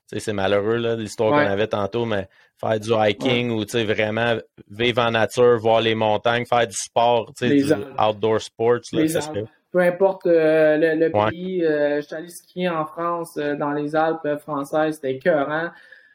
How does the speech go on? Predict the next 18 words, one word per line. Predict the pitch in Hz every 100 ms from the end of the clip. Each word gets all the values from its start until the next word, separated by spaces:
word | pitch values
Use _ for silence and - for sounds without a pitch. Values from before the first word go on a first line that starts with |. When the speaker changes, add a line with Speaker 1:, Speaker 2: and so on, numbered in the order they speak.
| -
Speaker 2:
Euh, | 160 143 131
Vipiteno, | 135 165 - 170 165 170
j'étais | 165 143
directement | 147 151 147 160 160
dans | 160
les | 156 151 151
Alpes, | 156 160 156
euh, | 147
italiennes. | 147 151 151 156 170 170
Euh, | 151 143 151
en | 160
Suisse, | - 175 170 165
c'était | - 151
les | 151 156
Alpes | 156 -
suisses. | - 180 175 170 -
Donc, | 170 170
euh, | 175